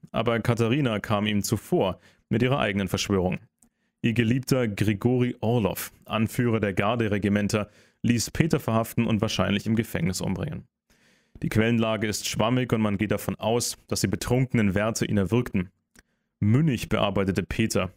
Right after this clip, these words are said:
der völlig von der Verschwörung überrascht wurde und mit seiner Frau quasi die Bedingungen seiner Kapitulation verhandelte. Die Historiker behaupten,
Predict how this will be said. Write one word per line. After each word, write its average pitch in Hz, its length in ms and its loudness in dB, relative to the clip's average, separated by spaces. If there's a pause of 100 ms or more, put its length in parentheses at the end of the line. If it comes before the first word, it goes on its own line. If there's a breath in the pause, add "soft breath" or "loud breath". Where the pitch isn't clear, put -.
(120)
der 98 200 0
völlig 113 380 0
von 107 120 0
der 98 80 2
Verschwörung 110 500 2
überrascht 98 420 -2
wurde 107 260 2 (360 soft breath)
und 110 120 -2
mit 104 140 0
seiner 98 220 0
Frau 110 320 0
quasi 104 340 0
die 104 80 2
Bedingungen 104 580 0
seiner 95 200 0
Kapitulation 98 760 0
verhandelte. - 540 -2 (920)
Die 123 80 2
Historiker 143 580 0
behaupten, 120 520 -2